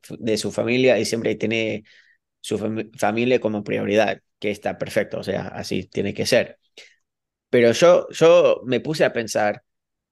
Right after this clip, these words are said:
que ahora sí Sawatzki está jugando bien, Morris ha mostrado que es más que capaz de tomar ese rol. No sé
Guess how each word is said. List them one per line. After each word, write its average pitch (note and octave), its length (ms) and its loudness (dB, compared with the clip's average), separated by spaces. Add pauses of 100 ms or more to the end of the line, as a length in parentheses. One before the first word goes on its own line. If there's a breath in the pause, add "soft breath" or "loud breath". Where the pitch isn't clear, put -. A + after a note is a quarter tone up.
(120)
que G#2+ 420 0
ahora C3 300 0
sí C3+ 140 -8
Sawatzki C#3+ 580 -2
está - 220 -10
jugando G#2 320 -8
bien, B2+ 500 0
Morris C#3 560 0
ha A2 240 -6
mostrado A2+ 600 2
que G#2 360 -6
es - 80 -6
más A#2 380 -4
que - 140 -8
capaz - 540 0
de G2+ 440 -2
tomar G#2+ 260 -2
ese G#2+ 220 -2
rol. A#2 400 2 (1200)
No D3+ 160 -4
sé D3+ 460 0